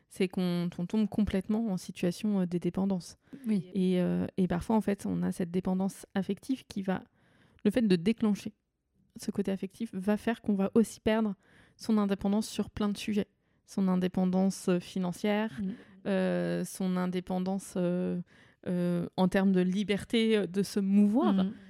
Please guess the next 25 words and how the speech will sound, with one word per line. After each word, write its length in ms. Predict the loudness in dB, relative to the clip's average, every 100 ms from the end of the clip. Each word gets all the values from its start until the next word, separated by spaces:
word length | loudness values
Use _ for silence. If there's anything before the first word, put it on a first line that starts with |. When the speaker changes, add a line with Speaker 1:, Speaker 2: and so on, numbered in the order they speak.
| -20 -12
Speaker 1:
Et, 260 | -8 -6 -6
euh, 360 | -6 -8 -10 -14 -16 -10
et 120 | -10
du 140 | -10
coup, 160 | -10 -8
en 80 | -6
fait, 160 | -6
c'est 100 | -8
ça. 220 | -4 -4 -4
C'est, 240 | -6 -12
je 120 | -10
pense 160 | -8 -8
qu'il 100 | -8
faut 140 | -8 -8
réussir 440 | -4 -2 -2 -4 -6
à 40 |
l'enrayer 420 | -6 -4 -4 -6 -8 _ _ _ _ _
parce 180 | -4 -2
qu'à 120 | -4
un 60 |
moment, 340 | -2 -2 -2 -2
enfin, 400 | -2 -4 -4 -4 -6 -8 -10 -14 -16 -10
une, 240 | -2 0 0
une 600 | 0 -2 -2 -4 -4 -2
relation 560 | 0 0 0 -4 -6